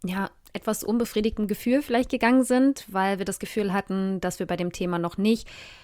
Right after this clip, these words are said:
so richtig gut aufgestellt sind in Deutschland. Und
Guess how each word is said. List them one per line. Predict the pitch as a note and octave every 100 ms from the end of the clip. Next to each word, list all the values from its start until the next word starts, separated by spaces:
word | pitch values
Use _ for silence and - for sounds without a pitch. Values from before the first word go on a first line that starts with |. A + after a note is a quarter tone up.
| _ _
so | A3
richtig | G3+ C#4 - B3
gut | - A3+ -
aufgestellt | F#3 G3+ - E4 D#4 D4+ D#4 D#4+
sind | - C#4 D#4+ E4+
in | C#4
Deutschland. | C4+ C#4 - C#4+ D#4 F4+ - -
Und | - G3+ G3